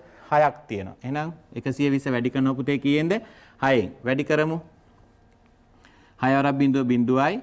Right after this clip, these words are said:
හය වරක් දෙක දොළහෙන් දෙක ඉතුරු වෙනවා එකක්. හය වරක් එක හයයි එකයි හතයි. මිලිලීටර හත්සිය විස්සක්. එතකොට මේ භාජනයේ තියෙන මුළු දියර ප්‍රමාණය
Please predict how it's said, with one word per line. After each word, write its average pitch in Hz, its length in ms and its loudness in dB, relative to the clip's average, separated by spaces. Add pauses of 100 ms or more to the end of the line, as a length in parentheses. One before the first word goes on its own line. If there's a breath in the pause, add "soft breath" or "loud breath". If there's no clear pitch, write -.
(140)
හය 131 140 0
වරක් 131 200 0
දෙක 131 140 -2
දොළහෙන් 123 340 2
දෙක 131 140 0
ඉතුරු 127 200 -2
වෙනවා 165 280 2 (180)
එකක්. 131 160 -4 (400)
හය 117 120 -6
වරක් 120 200 -10
එක 117 100 -12
හයයි 104 320 -6
එකයි 135 220 -6
හතයි. 110 360 -8
මිලිලීටර 120 560 0 (520 loud breath)
හත්සිය 139 480 -2 (320)
විස්සක්. 135 380 -6
එතකොට 113 160 -8
මේ 117 100 -2
භාජනයේ 117 380 -2
තියෙන 117 180 -4
මුළු 135 180 -2
දියර 165 220 2
ප්‍රමාණය 113 480 -6